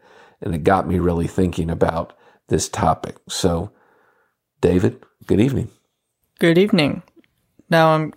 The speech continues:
Speaker 2: I'm getting from this that you don't like tuna fish?
Speaker 1: Well, I don't like the kind that comes in a can. Uh, I'm not a fan of that, but I do love ahi tuna.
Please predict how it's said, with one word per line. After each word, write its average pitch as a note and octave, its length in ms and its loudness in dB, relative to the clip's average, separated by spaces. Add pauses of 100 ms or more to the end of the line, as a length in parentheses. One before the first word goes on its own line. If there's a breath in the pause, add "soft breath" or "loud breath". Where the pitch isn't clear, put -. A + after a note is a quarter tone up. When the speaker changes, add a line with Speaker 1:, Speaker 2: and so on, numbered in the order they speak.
Speaker 2:
I'm D#3 180 -2
getting F#3+ 360 2
from D#3+ 260 -2
this D#3 200 -2
that - 280 -6
you D3 100 -4
don't D3 340 0
like D3 340 0
tuna E3 260 0
fish? G3+ 420 -4 (1300 soft breath)
Speaker 1:
Well, D#3+ 680 2
I C3+ 200 0 (400)
don't F3+ 500 2
like C3+ 500 -2
the - 100 -8
kind A#2 360 0
that F#2+ 60 -6
comes G2 260 0
in F2+ 80 0
a E2 40 -4
can. C2 420 -10 (380)
Uh, D2+ 380 -8
I'm E2 100 -10
not F#2 220 0
a F2+ 60 0
fan F2+ 220 -4
of E2+ 80 -8
that, D#2+ 120 -6
but - 100 -4
I F2 120 -2
do G2+ 520 0
love F2+ 540 2
ahi F#2 460 0
tuna. G2+ 440 0